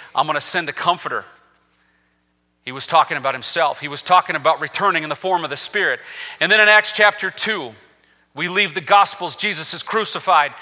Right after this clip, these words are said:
He's ascended into heaven. And we roll into Acts chapter two, the book immediately following the four Gospels.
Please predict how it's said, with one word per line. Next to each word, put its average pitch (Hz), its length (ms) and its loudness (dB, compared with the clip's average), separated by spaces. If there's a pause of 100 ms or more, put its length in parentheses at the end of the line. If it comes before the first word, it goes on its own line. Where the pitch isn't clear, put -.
(480)
He's 175 160 -4
ascended 208 460 2
into 190 160 2
heaven. 160 400 0 (720)
And 143 100 -12
we 151 60 -6
roll 160 320 -2
into 147 200 -6
Acts 156 260 0
chapter 151 340 -4
two, 143 320 -10
the 123 80 -14
book 156 260 -8
immediately 160 460 -10
following 147 480 0
the 127 80 -14
four 151 240 -6
Gospels. 123 720 -6